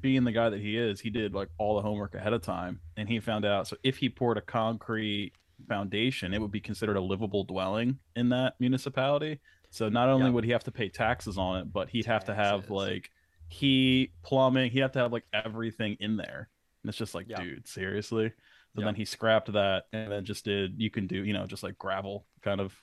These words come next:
Speaker 1: That's not what he wanted to do, obviously, but he's like, "Forget it, I'm not gonna
Speaker 2: Yeah.
Speaker 1: be
Speaker 2: Yeah.
Speaker 1: overcharged for this shed."
Speaker 2: I know, man. It's, um, I, I am still renting, right? And,
Speaker 1: Mm-hmm.
Speaker 2: um,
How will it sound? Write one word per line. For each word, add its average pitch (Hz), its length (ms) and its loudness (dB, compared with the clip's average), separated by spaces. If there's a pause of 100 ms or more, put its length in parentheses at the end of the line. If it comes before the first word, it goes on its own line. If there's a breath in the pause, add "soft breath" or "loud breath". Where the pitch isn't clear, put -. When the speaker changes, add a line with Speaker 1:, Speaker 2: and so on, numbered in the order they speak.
Speaker 1:
That's 110 180 -2
not 131 140 4
what 113 80 2
he 110 60 4
wanted 104 240 4
to 98 60 0
do, 92 180 -2
obviously, 95 480 -2
but 95 200 -6
he's 104 180 -14
like, - 200 -10 (100)
"Forget 104 320 -10
it, - 80 -8
I'm - 140 -8
not 104 160 -12
gonna - 180 -10
Speaker 2:
Yeah. 95 180 -8 (400)
Speaker 1:
be 110 100 -10
Speaker 2:
Yeah. 101 40 -6
Speaker 1:
overcharged 95 600 -2
for 98 100 -4
this 95 320 -4
shed." 101 580 -2 (840 soft breath)
Speaker 2:
I 98 140 -10
know, 95 160 -12
man. 90 300 -18
It's, - 260 -14
um, 104 480 -10 (560)
I, 107 320 -8
I 101 200 -10
am 110 200 -10
still - 260 -12
renting, 139 540 -8 (100)
right? 120 460 -6 (120)
And, 107 180 0
Speaker 1:
Mm-hmm. 104 180 0
Speaker 2:
um, 101 320 -10